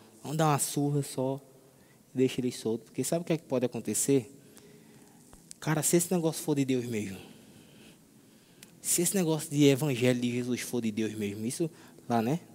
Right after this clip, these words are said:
na igreja primitiva e tal, século primeiro, livro de Atos. Porque antes teve um cara, não sei se tu lembra, não sei se vocês lembram, galera.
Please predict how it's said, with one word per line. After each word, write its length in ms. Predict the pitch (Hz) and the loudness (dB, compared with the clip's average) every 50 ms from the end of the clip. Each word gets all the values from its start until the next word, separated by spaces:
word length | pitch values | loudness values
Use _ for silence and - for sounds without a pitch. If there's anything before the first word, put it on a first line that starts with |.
| - - | -20 -20
na 60 | - | -12
igreja 240 | - 117 120 117 117 113 | -6 -2 -2 -2 -2 -4
primitiva 500 | - 117 117 117 110 - - 117 110 107 | -6 -4 -4 -4 -4 -2 -2 -2 -2 -2
e 40 | 107 | -4
tal, 340 | - 113 110 110 110 110 - - - - - - - - - - | -6 -4 -4 -4 -4 -6 -10 -16 -20 -20 -20 -20 -20 -20 -20 -20
século 400 | - - - 110 110 - - 113 | -16 -8 -8 -8 -6 -6 -8 -10
primeiro, 500 | - - 104 101 104 107 110 107 113 107 - - - - - - - - - | -8 -6 -6 -2 0 2 2 2 0 -4 -10 -20 -20 -20 -20 -20 -20 -12 -6
livro 180 | 117 117 110 113 | -4 -4 -2 0
de 140 | 101 104 101 | 4 4 6
Atos. 400 | 101 101 104 - - - - - - - - - - - - - - - - - - - - - - - - - - - - - - - - - - - - - - | 6 6 4 2 -4 -16 -16 -18 -20 -20 -20 -20 -20 -20 -20 -20 -20 -20 -20 -20 -20 -20 -20 -20 -20 -20 -20 -20 -20 -20 -20 -20 -20 -20 -20 -20 -18 -18 -18 -20 -18
Porque 240 | - - - 185 - - | -4 4 6 6 6 6
antes 440 | 147 180 208 226 220 - 139 - - | 6 8 8 8 8 6 0 -2 4
teve 200 | - 175 170 185 | 4 4 4 4
um 80 | 160 | -2
cara, 440 | 131 - 127 143 165 156 135 107 - - - - - - | -2 0 2 4 4 4 2 -2 -4 -12 -18 -20 -20 -20
não 80 | - - | -16 -12
sei 180 | - 202 208 | -10 -10 -8
se 60 | 220 - | -6 -4
tu 80 | - | 2
lembra, 160 | 269 214 190 | 4 6 6
não 80 | 190 196 | 6 6
sei 140 | - 247 233 | 4 4 2
se 60 | - | 4
vocês 260 | 262 254 - 247 233 | 2 2 6 10 10
lembram, 340 | 214 214 214 220 202 180 165 | 12 12 12 10 8 6 8
galera. 320 | 147 143 123 120 107 98 | 8 10 10 10 8 6